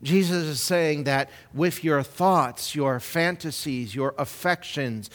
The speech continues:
what you read, what you watch, what you look at, all of those things can break the seventh commandment. They can be adultery.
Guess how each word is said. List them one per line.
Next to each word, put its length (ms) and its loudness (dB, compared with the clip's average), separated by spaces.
what 260 -10
you 140 -2
read, 460 -2
what 280 -4
you 120 0
watch, 600 -4
what 220 -8
you 100 0
look 360 -2
at, 200 2
all 240 6
of 200 2
those 380 2
things 720 2
can 220 -2
break 520 0
the 80 -6
seventh 540 -2
commandment. 880 -4
They 100 -10
can 160 -8
be 160 -4
adultery. 760 -6